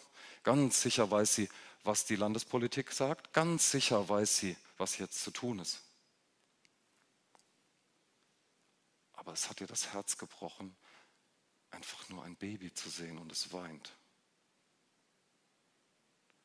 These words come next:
Hat sie gedacht, das kann kein Zufall sein? Wir wissen's nicht. Hätte sie vielleicht selber gerne ein Kind gehabt und hat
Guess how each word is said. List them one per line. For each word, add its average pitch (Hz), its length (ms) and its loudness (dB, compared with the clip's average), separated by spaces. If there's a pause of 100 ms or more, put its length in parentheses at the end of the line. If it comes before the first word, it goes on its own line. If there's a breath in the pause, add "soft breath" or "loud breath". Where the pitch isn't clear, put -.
(2250)
Hat - 160 -10
sie 104 100 -2
gedacht, 95 420 -6 (320 loud breath)
das - 280 -4
kann 113 200 -6
kein 117 220 -4
Zufall 120 500 -4
sein? 127 300 -6 (720)
Wir 110 140 -6
wissen's - 360 -10
nicht. - 240 -14 (1500)
Hätte - 220 -2
sie - 100 0
vielleicht 92 260 -2
selber 110 280 2
gerne 117 220 2
ein 113 80 0
Kind 117 260 -2
gehabt 113 320 -4
und 98 140 -4
hat 95 100 -4